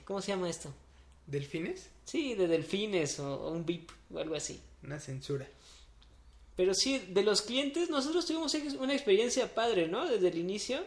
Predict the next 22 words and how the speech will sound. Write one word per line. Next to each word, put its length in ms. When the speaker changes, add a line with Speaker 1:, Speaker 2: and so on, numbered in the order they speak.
Speaker 1:
porque, 580
pues, 200
era 380
alguien 300
que, 480
que 140
yo 80
ya 180
conocía, 460
ya 140
había 180
trabajado 600
solo 360
con 180
él, 180
entonces 380
fue 140
una 100
relación, 460
creo 160
que 80
muy, 420